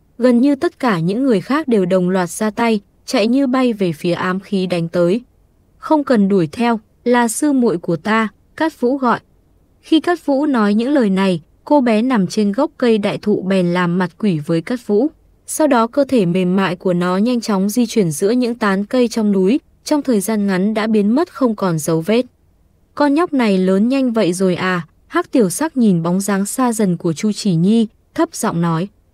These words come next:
Hắc Tiểu Sắc đột nhiên phát hiện, mỗi lần nhìn thấy Chu Chỉ Nhi, cô bé đều khác trước rất nhiều,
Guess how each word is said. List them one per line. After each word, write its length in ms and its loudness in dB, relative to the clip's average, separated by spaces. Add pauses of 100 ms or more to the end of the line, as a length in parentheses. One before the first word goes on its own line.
(340)
Hắc 240 -2
Tiểu 180 4
Sắc 260 -4
đột 220 2
nhiên 200 2
phát 220 -2
hiện, 220 2 (220)
mỗi 180 2
lần 240 4
nhìn 200 4
thấy 220 0
Chu 180 -2
Chỉ 220 0
Nhi, 340 2 (240)
cô 160 4
bé 260 2
đều 180 0
khác 300 -4
trước 220 -2
rất 200 -4
nhiều, 300 2